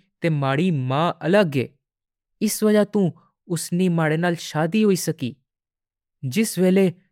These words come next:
ਰੱਬ ਮਿਕੀ ਮਾੜੇ ਪਿਓ ਨੇ ਘਰੋਂ ਕੱਢਿਆ ਸੀ,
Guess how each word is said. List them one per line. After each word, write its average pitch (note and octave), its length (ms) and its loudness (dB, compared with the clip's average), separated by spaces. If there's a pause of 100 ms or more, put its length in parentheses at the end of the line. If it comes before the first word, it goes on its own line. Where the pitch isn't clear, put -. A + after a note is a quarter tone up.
(160)
ਰੱਬ D3+ 280 0 (340)
ਮਿਕੀ D#3+ 460 -2
ਮਾੜੇ D3+ 300 0
ਪਿਓ G3+ 460 0
ਨੇ G#3 100 2
ਘਰੋਂ D#3+ 320 -2
ਕੱਢਿਆ G#3 380 4
ਸੀ, F3+ 360 -2